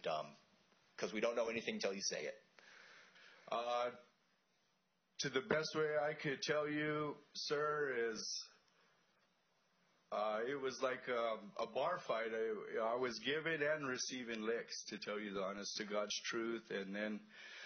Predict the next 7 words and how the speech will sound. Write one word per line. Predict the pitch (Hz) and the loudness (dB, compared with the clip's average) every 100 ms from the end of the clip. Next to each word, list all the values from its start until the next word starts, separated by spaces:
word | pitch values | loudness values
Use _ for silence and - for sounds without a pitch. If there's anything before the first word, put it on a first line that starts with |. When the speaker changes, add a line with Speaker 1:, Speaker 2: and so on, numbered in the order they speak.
| - - | -14 -2
Speaker 2:
the | - | 2
altercation | 78 131 160 170 147 135 151 156 156 147 123 | 4 2 2 0 0 0 0 2 2 0 2
actually | 117 135 - 127 123 | 2 2 2 2 2
got | 120 120 87 107 98 | 4 4 0 -4 0
broken | 123 127 123 107 | 2 2 0 2
up | 107 107 - - - - - - - - - - - - | 4 2 0 -8 -20 -20 -20 -20 -20 -20 -18 -20 -18 -2
for, | 127 113 110 110 107 | 2 4 4 2 2